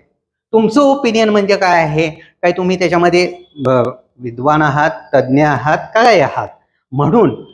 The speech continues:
अशा पद्धतीचे आर्टिकल ज्यावेळेस तुम्ही वाचताय त्यावेळेस त्यांचा रेफरन्स देता येणं गरजेचं आहे. हे आलं तर मार्क येतात, otherwise मार्क येत नसतात.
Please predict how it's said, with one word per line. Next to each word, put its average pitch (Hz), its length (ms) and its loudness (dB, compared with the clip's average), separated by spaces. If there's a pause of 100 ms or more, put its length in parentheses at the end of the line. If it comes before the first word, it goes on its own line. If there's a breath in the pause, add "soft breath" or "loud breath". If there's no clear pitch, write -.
(400)
अशा 131 280 -4
पद्धतीचे 220 540 0
आर्टिकल 196 500 0
ज्यावेळेस 220 320 2
तुम्ही 214 160 -2
वाचताय 170 500 2
त्यावेळेस 190 380 0
त्यांचा 175 440 -2
रेफरन्स 202 380 0
देता 175 260 2
येणं 143 260 -2
गरजेचं 127 400 -2
आहे. 120 300 -2
हे 175 360 -4
आलं 151 200 2
तर 185 300 0
मार्क 160 340 -2
येतात, 139 300 0 (340 loud breath)
otherwise 135 340 2
मार्क 127 340 0
येत 120 240 -2
नसतात. 113 520 -6